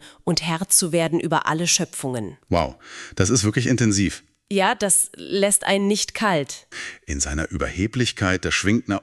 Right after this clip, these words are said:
Speaker 2: unfassbare Arroganz mit, aber irgendwie auch eine tiefe Verzweiflung der Gegenseite.
Speaker 1: Eine Arroganz, die keine Grenzen mehr zu kennen scheint, ja?
Speaker 2: Aber dieser Text bringt mich zu einem logischen Problem, bei dem wir tiefer graben müssen. Da steht ja, ähm,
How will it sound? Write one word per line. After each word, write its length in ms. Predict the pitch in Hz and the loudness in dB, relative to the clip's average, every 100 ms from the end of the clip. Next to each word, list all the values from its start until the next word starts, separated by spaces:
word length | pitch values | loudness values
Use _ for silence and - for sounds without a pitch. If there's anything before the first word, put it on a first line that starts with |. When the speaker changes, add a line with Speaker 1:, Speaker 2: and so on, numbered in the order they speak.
| - | 2
Speaker 2:
unfassbare 840 | 135 151 - 110 - 107 95 - | 2 2 -2 0 2 0 -2 -2
Arroganz 640 | 90 87 71 85 139 - | 0 0 0 2 4 4
mit, 220 | 107 117 - | 2 0 0
aber 200 | 95 104 | 0 0
irgendwie 340 | 147 147 131 | 2 2 0
auch 160 | 113 110 | 0 0
eine 140 | 120 - _ - | -2 -2 _ -6
tiefe 380 | 165 170 143 | -2 -2 0
Verzweiflung 800 | 123 107 - - 95 151 - 147 | -2 0 2 2 2 0 0 0
der 100 | 117 | 2
Gegenseite. 680 | 87 120 175 90 71 65 65 - _ | 2 2 2 2 0 -2 -8 -10 _
Speaker 1:
Eine 240 | 190 196 - | 0 2 0
Arroganz, 720 | 180 185 175 180 294 349 - | 0 -2 0 0 2 0 -2
die 80 | |
keine 260 | 175 196 175 | -2 0 0
Grenzen 540 | 165 170 208 - 214 | 0 0 2 2 2
mehr 180 | 185 165 | 2 2
zu 140 | - 170 | -2 -2
kennen 320 | 180 151 147 | 0 0 2
scheint, 420 | - 139 120 117 | 0 0 -4 -4
ja? 300 | 131 131 170 - | -4 -4 -4 0
Speaker 2:
Aber 180 | 92 98 | 2 4
dieser 320 | 101 101 - | 4 2 0
Text 380 | 147 190 - - | -2 0 0 2
bringt 280 | 113 156 | 2 2
mich 160 | 135 127 | 2 2
zu 120 | - | 2
einem 180 | 110 98 | 4 4
logischen 500 | 92 123 180 175 156 | 4 2 2 2 2
Problem, 560 | - 117 98 117 95 80 | 0 0 2 2 2 0
bei 120 | 82 | 0
dem 220 | 92 92 | 0 0
wir 180 | 87 - | 0 -2
tiefer 360 | - 175 - | -4 0 0
graben 380 | 101 - 71 71 | 0 0 0 0
müssen. 320 | 71 65 60 - _ _ _ - - - | 0 -2 -4 -10 _ _ _ -20 -12 -2
Da 100 | 82 | 0
steht 300 | - 120 151 | 2 2 4
ja, 300 | 147 147 - _ - | 2 2 -2 _ -4
ähm, 420 | 92 87 87 90 | 0 2 0 0